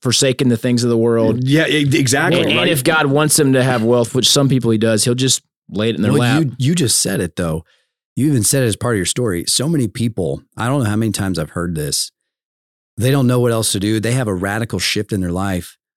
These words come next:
Speaker 3: but, and their first thought is, "Wow, I need to go, I need to go to Africa.
Speaker 2: Africa,
Speaker 1: Yeah.
Speaker 3: I need to be a
Speaker 2: exactly.
Speaker 3: missionary.
Speaker 2: I need to be a missionary.
Speaker 1: Yeah.
Speaker 3: I need to go
Speaker 2: Yeah,
Speaker 3: do
Speaker 2: I need to be
Speaker 3: this."
Speaker 2: poor.
Speaker 1: Or at minimum, I
Speaker 3: Which,
Speaker 1: gotta be a pastor.
Speaker 3: which is
Speaker 2: <laughs> Yeah,
Speaker 3: not
Speaker 2: yeah,
Speaker 3: like,
Speaker 2: yeah.
Speaker 3: that's not a,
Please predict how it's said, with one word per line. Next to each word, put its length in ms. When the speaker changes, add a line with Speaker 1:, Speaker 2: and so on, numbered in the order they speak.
Speaker 3:
but, 340
and 120
their 100
first 380
thought 200
is, 280
"Wow, 320
I 100
need 240
to 80
go, 560
I 100
need 120
to 80
go 120
to 80
Africa. 320
Speaker 2:
Africa, 360
Speaker 1:
Yeah. 120
Speaker 3:
I 20
need 80
to 60
be 20
a 60
Speaker 2:
exactly. 180
Speaker 3:
missionary. 360
Speaker 2:
I 40
need 80
to 40
be 80
a 40
missionary. 380
Speaker 1:
Yeah. 40
Speaker 3:
I 40
need 80
to 60
go 120
Speaker 2:
Yeah, 100
Speaker 3:
do 80
Speaker 2:
I 40
need 60
to 40
be 40
Speaker 3:
this." 140
Speaker 2:
poor. 120
Speaker 1:
Or 40
at 120
minimum, 360
I 60
Speaker 3:
Which, 60
Speaker 1:
gotta 120
be 60
a 80
pastor. 400
Speaker 3:
which 240
is 140
Speaker 2:
<laughs> 0
Yeah, 40
Speaker 3:
not 240
Speaker 2:
yeah, 60
Speaker 3:
like, 240
Speaker 2:
yeah. 180
Speaker 3:
that's 220
not 160
a, 180